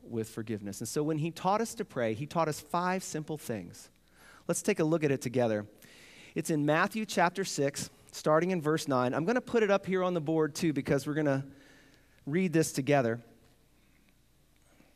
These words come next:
I'll give you a second. Matthew's one of the, uh,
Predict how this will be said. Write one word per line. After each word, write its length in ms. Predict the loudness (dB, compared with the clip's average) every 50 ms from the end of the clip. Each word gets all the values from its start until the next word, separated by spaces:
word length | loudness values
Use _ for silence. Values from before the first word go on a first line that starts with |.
| _ _ _ _ _ _ _ _ _ _ _ _ _ _ _ -20 -14 -6 -6
I'll 80 | -4
give 180 | -2 -2 -2 0
you 80 | -2 -2
a 40 |
second. 420 | -2 0 -2 -2 0 -2 -4 -6 -6 -14 -20 -20 _ _ -20 -20 -20 -20 -20 -20 -20 -20 -20 _ _ _ _ _ _ _ _ _ _ _ _ _ _ _ -4
Matthew's 420 | -2 -2 -2 -2 -2 -6 -6 -4 -4
one 180 | -4 -2 -2
of 80 | -2 -2
the, 120 | -2 -2
uh, 260 | -2 -2 -4 -6 -8